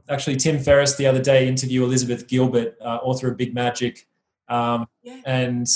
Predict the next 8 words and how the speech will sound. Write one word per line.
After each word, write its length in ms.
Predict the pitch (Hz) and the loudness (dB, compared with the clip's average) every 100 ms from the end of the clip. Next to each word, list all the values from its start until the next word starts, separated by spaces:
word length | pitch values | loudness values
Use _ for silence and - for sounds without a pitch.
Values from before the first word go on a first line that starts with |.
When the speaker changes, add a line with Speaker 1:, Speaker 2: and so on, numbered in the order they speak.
| - - _ _ _ | -2 -4 _ _ _
Speaker 1:
uh, 240 | 117 123 123 | -2 0 0
yeah, 200 | 127 113 | -2 -2
she's, 560 | - 151 147 127 - _ | -2 -2 0 -2 -4 _
she's 340 | - 151 143 | -8 -4 -2
an 60 | 131 | -2
incredible, 960 | 117 - - 135 135 127 117 113 - | -4 -10 -4 0 0 0 -2 -4 -8
incredible 520 | - 117 - 131 120 107 | -16 -12 -2 -2 -2 -6
human. 440 | 117 113 113 101 | -6 -6 -6 -10